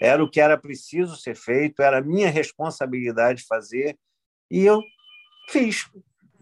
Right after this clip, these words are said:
Infelizmente pra uns, ou felizmente, infelizmente pra um, infelizmente pra outros, né? A coisa sempre é assim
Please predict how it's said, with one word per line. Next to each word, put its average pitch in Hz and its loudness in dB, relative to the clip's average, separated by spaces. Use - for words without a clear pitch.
Infelizmente 143 0
pra 135 6
uns, 156 -2
ou 127 0
felizmente, 127 -8
infelizmente 190 2
pra 175 2
um, 247 -6
infelizmente 196 -2
pra 160 0
outros, 127 -2
né? 123 -4
A 113 -6
coisa 151 -4
sempre 160 -6
é 135 2
assim 104 -8